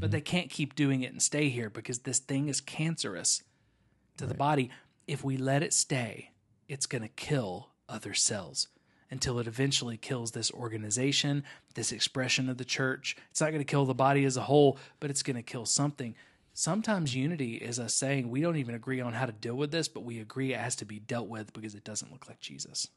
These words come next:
Speaker 1: Mm-hmm. Yeah. So it'd be everybody coming together.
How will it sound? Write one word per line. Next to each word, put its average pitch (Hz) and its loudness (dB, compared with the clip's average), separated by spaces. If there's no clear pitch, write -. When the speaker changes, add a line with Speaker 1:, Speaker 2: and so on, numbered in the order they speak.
Speaker 1:
Mm-hmm. 113 4
Yeah. 139 8
So - 6
it'd 110 6
be 113 10
everybody 101 6
coming 101 6
together. 104 6